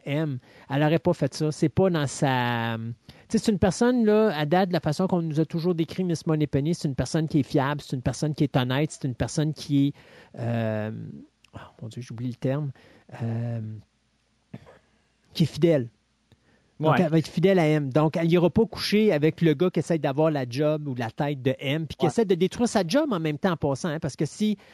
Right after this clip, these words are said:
Speaker 1: euh, C détruit le M I six, elle, elle a plus de job, là.
Speaker 2: C'est vrai, ça, c'est, euh, mais peut-être qu'elle aurait, justement, pour essayer de garder sa job, puis garder tout le monde, elle faisait comme un peu,
Speaker 1: Ouais.
Speaker 2: euh,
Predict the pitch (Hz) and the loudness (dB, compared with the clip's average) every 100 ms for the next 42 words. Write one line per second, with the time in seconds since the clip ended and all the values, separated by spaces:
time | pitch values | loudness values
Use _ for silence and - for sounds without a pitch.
0 | - - 147 143 139 - 247 220 175 - | -20 -12 -6 -4 -4 -2 -2 2 0 0
1 | - 214 214 190 160 160 156 170 170 151 | -2 0 0 0 0 0 0 0 -2 -2
2 | - 277 - - 175 190 156 - 131 196 | -2 -4 -4 -6 0 2 0 -2 0 0
3 | 214 139 127 _ _ _ _ _ - 139 | -2 -6 -14 _ _ _ _ _ -4 -2
4 | 117 - 98 92 101 95 92 90 90 90 | -2 -8 -12 -8 -6 -6 -2 -2 -2 -4
5 | 87 - _ _ _ _ 120 117 123 143 | -6 -10 _ _ _ _ 0 2 2 2
6 | - 120 110 101 101 98 98 101 98 95 | 2 2 4 2 0 -4 -6 -8 -10 -12
7 | _ _ _ _ _ _ 110 113 139 131 | _ _ _ _ _ _ -6 -2 2 2
8 | 131 123 113 123 120 110 110 123 107 98 | 2 2 0 -2 0 0 0 -2 -4 -4
9 | 98 - 131 147 135 123 113 113 120 117 | -10 -4 0 2 0 -2 -2 0 0 -4
10 | 123 110 110 104 143 147 113 117 107 117 | -4 -4 -4 -4 -4 -4 -2 -2 -2 0
11 | 110 - 110 104 95 87 - 104 95 92 | 0 0 0 0 -2 -6 -6 -2 0 0
12 | 87 | -2